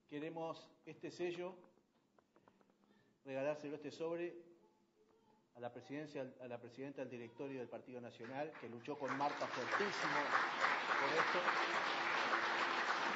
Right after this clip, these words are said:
Dijimos que esto además trascendía partidos, pero su partido también,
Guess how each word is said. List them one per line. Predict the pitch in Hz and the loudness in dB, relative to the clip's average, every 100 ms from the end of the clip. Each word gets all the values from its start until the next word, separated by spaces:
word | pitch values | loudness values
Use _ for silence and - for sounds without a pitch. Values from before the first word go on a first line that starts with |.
| - - - - - - - - - - - - - - - - - - - - - - - - - - - - - - - - - - 147 | 2 2 2 2 2 2 2 2 2 2 2 0 0 0 0 0 0 0 0 0 2 2 0 0 -2 -2 -2 0 0 -2 -2 -2 -4 -2 0
Dijimos | 147 214 214 202 | 4 6 6 8
que | 208 220 | 8 8
esto | - 196 | 8 8
además | 185 196 220 - - - - - - - - _ _ _ _ _ _ _ _ - - | 10 10 8 6 -6 -12 -14 -16 -18 -20 -20 _ _ _ _ _ _ _ _ -20 -12
trascendía | 160 143 139 143 156 156 | -4 -2 -2 -2 0 2
partidos, | 139 - 233 - | 0 0 -2 -2
pero | 127 117 | -4 -4
su | - 202 | -4 0
partido | 151 - 160 147 | 0 0 -4 -4
también, | 131 123 143 156 | -4 -4 -4 -4